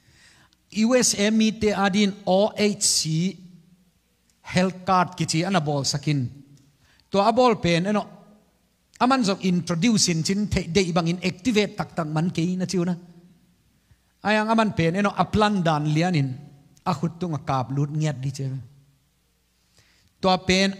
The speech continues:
antang chia leka aneo pen hia. Sigui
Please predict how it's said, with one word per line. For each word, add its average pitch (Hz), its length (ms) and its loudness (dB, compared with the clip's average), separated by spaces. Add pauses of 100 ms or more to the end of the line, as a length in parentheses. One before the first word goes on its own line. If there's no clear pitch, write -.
antang 240 580 0
chia 240 380 2
leka 214 400 -2
aneo 175 400 2
pen 165 320 0
hia. 226 160 0 (880)
Sigui 220 480 0